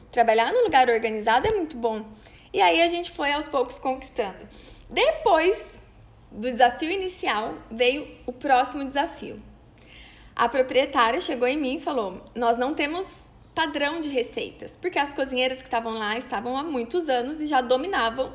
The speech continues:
o cardápio. E era, de certa forma, padronizado, né? Não tinha muita diferença de sabor de um dia pro outro, mas não tinha um padrão de receita. E ela ficava, claro, refém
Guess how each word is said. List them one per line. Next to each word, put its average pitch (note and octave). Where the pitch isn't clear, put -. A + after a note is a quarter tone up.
o C#4
cardápio. D#4
E B4
era, F4
de F#4
certa D#4+
forma, G4
padronizado, A3
né? G#3
Não C#4+
tinha D#4
muita E4
diferença A#3
de A#3
sabor A3+
de A3
um A3+
dia A#3
pro A#3+
outro, B3+
mas A#3+
não C4
tinha D4
um D4
padrão B3+
de A#3
receita. -
E D4+
ela A#3
ficava, B3
claro, A#3
refém D#4+